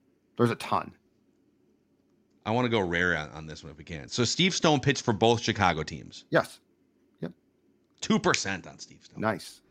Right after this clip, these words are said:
Speaker 1: See? Stoney in the old school nineteen, mid seventies red White Sox cap right
Speaker 2: Yes.
Speaker 1: there.
Speaker 2: Uh, Cub who was a
Speaker 1: Glenn Allen Hill.
Speaker 2: Mariner. Glenn Allen Hill.
Speaker 1: Glenn Allen
Speaker 2: Yes.
Speaker 1: Hill had arachnophobia. Afraid of
Speaker 2: And,
Speaker 1: spiders.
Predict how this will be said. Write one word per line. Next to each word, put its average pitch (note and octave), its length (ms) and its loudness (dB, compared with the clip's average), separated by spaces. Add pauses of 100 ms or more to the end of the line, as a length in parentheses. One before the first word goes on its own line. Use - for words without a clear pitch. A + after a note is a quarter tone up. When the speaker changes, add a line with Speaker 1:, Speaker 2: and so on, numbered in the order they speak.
Speaker 1:
See? G#3+ 440 4
Stoney E3+ 380 8
in F3 100 8
the E3 380 6
old E3+ 220 4
school F3+ 260 2
nineteen, E3 560 4 (300)
mid D3+ 220 6
seventies D#3+ 520 2
red C3+ 300 4
White C#3 260 2
Sox G2+ 380 0
cap F2+ 320 -10
right - 160 -10
Speaker 2:
Yes. - 80 -14
Speaker 1:
there. G1+ 160 -8 (840)
Speaker 2:
Uh, A#2 220 4
Cub D#3 400 2
who D#3+ 160 4
was D3+ 200 4
a C#3+ 80 2
Speaker 1:
Glenn D#3 220 8
Allen E3 320 6
Hill. D3 100 4
Speaker 2:
Mariner. E2 240 -6 (280)
Glenn B2+ 220 4
Allen B2+ 340 4
Hill. F#2+ 560 -6
Speaker 1:
Glenn D3+ 260 6
Allen D#3+ 260 4
Speaker 2:
Yes. C#3 60 -4
Speaker 1:
Hill C3 220 -6 (320)
had D3+ 160 0
arachnophobia. C#3+ 720 0 (1400)
Afraid C3 200 2
of B2 60 0
Speaker 2:
And, B2+ 140 4
Speaker 1:
spiders. - 240 -2